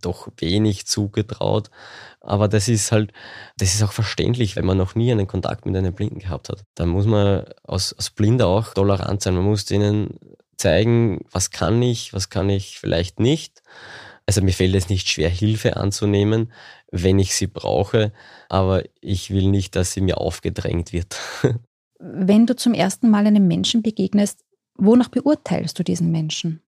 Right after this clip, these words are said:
Speaker 1: Sehr stark nach der Stimme. Also wenn ich jemanden begegne und wenn das eine freundliche Stimme ist, dann fühle ich mich gleich wohl.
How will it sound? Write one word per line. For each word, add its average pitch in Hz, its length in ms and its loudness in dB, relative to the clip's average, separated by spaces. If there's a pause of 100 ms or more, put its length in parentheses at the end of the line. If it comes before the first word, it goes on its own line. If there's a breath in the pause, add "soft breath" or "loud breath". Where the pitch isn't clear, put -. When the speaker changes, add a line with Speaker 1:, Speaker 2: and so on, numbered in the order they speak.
(680)
Speaker 1:
Sehr 107 300 2
stark 95 340 2
nach 95 160 -2
der 95 120 -2
Stimme. 90 400 -4 (1000 loud breath)
Also 98 260 0
wenn 98 140 2
ich 95 160 2
jemanden 95 680 0
begegne 120 720 0
und 90 580 -2 (400 loud breath)
wenn 92 140 2
das 92 160 0
eine 90 180 2
freundliche 104 720 0
Stimme 104 460 2
ist, - 320 -4 (320 soft breath)
dann 95 140 -2
fühle 98 200 0
ich 95 80 -2
mich 92 200 0
gleich 90 280 -4
wohl. 87 260 -6